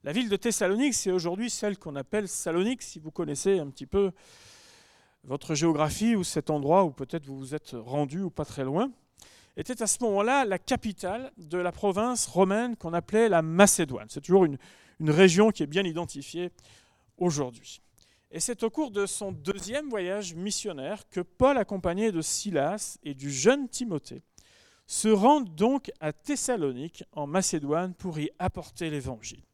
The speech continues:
Après la visite dans la ville de Philippe, il continue de répondre à cette fameuse direction du Seigneur. Vous savez, la vision du Macédonien, « Secours-nous » !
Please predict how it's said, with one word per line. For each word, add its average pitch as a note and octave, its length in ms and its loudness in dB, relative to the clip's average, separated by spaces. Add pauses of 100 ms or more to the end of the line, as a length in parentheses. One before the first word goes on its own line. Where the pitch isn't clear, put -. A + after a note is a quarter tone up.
(1000)
Après B3+ 400 2
la F#3+ 160 2
visite G3 480 -6 (680)
dans D3+ 140 -4
la D3+ 100 -2
ville G#3+ 180 0
de D#3+ 80 -2
Philippe, F#3+ 380 -4
il F3 120 -6
continue B3 540 -4
de F#3 100 -4
répondre F#3 380 -4
à E3+ 40 -4
cette - 260 -6
fameuse G3 440 0
direction G3 520 0
du F3 100 -4
Seigneur. F#3 360 0
Vous E3+ 80 -6
savez, F#3+ 280 2
la F3 200 8
vision G3 320 0
du F3+ 120 -2
Macédonien, « F#3 800 2
Secours-nous » ! C#4+ 720 6